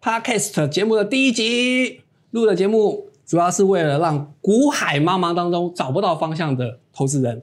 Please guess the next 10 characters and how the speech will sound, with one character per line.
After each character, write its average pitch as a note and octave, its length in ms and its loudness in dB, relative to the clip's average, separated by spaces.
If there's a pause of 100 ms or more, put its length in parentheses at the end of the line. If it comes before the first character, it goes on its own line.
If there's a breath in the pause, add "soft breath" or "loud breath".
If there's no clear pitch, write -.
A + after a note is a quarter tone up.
(120)
替 D3 160 -2
他 B2+ 140 -4
们 B2+ 160 -2
提 A#2 180 -8
供 C#3 240 -2
解 A#2 380 -4
惑 G3 260 2
的 C#3 220 -6 (160)
节 C#3 180 0
目， G3+ 280 0